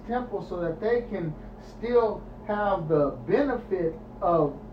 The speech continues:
relationship with people in the world. And they're being called away from that.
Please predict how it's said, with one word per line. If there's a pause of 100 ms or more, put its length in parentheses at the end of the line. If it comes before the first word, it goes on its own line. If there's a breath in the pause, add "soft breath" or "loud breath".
relationship
with
people
in
the
world. (240 loud breath)
And
they're
being
called
away
from
that.